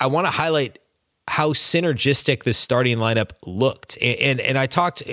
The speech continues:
actually extensively, I think it was even Friday's show, about the greatest lineup ever, the G L E, coined by John Schumann at N B A dot com,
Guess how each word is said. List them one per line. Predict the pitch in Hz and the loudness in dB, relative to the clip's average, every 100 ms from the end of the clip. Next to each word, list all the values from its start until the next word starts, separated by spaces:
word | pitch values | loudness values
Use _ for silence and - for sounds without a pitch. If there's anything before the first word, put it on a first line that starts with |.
| 123 | -4
actually | 131 - 117 | -2 0 0
extensively, | - 139 156 135 101 | 0 0 0 0 -2
I | |
think | 101 - | -2 -4
it | |
was | 104 110 | -2 -4
even | 107 107 | -4 -2
Friday's | 117 117 95 | 0 2 2
show, | - 151 117 90 - - - - _ | 2 2 2 0 -8 -20 -20 -20 _
about | 131 123 123 | 0 2 2
the | 135 | -2
greatest | 104 127 135 - | 0 0 2 0
lineup | 127 120 107 | 2 0 0
ever, | 113 90 | 0 -2
the | 87 | -4
G | 104 127 | 0 2
L | 120 | 4
E, | 113 | 2
coined | - 117 113 107 | 2 0 0 0
by | 107 | 0
John | 95 110 110 113 | 0 0 0 -2
Schumann | 98 - 127 117 104 | -2 0 2 2 0
at | 95 | -2
N | 107 | -2
B | 104 | 0
A | 98 | -2
dot | 87 | -4
com, | - 127 123 | -2 0 0